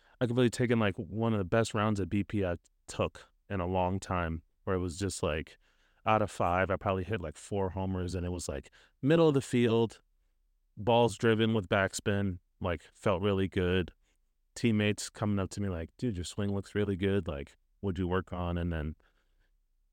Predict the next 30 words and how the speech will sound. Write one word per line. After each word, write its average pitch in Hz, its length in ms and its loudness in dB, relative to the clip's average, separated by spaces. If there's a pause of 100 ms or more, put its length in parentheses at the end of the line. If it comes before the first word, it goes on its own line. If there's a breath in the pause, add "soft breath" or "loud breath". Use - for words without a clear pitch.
(500)
you 110 180 0
see 104 200 0
someone 104 340 2
down 104 240 2
the 90 140 0
left 101 440 0
field 101 240 0
line 98 300 2
just, 98 200 -4
like, - 140 -6
shaking 98 380 -4
their 85 140 -2
head, 82 320 2
like, 73 340 -6 (1300)
and 95 440 0 (200)
to - 100 -2
me, 117 380 4 (480)
it 110 280 2 (360)
frustrated 117 520 2
me 98 160 2
because 101 360 -4
it's 92 140 -8
like, 92 340 -2 (1600)
I 127 80 4
worked 127 260 4
really 123 240 4
hard 113 300 2
this 110 140 -2
offseason 107 600 0
to 92 380 0